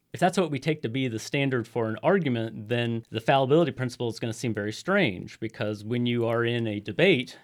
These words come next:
when you are in a debate club where two sides are arguing an issue and they are tested on their rhetorical ability to convince someone, the participants in that debate are not allowed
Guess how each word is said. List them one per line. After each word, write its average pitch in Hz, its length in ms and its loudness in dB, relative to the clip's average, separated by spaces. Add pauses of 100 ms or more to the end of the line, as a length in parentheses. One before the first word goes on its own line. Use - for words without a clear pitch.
(280)
when 117 160 0
you 117 320 -2 (240)
are 104 420 -4
in 110 140 -4
a 101 160 -6
debate 113 360 -4
club 135 460 0
where 117 340 0
two - 220 -6
sides 123 380 -4
are 104 180 -8
arguing 123 480 0
an 110 140 -4
issue 120 400 -2
and 107 180 -4
they 107 200 -4
are 104 180 -6
tested 120 420 -6
on 110 200 -2
their 107 260 -4
rhetorical 117 720 -4
ability 120 560 -2
to 113 240 -8
convince 123 720 -4
someone, 107 500 -4 (600)
the 120 220 -2
participants 156 600 0
in 135 80 0
that 123 200 -2
debate 180 340 2
are 120 180 0
not 165 380 4
allowed 123 720 2